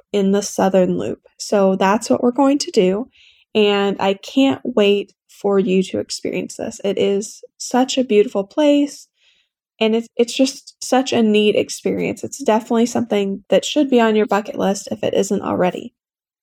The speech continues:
So this trip will specifically focus on Southern Ireland,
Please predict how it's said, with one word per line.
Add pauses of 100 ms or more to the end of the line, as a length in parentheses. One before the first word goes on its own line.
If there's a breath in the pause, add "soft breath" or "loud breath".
(120)
So
this
trip
will
specifically
focus
on (140)
Southern
Ireland,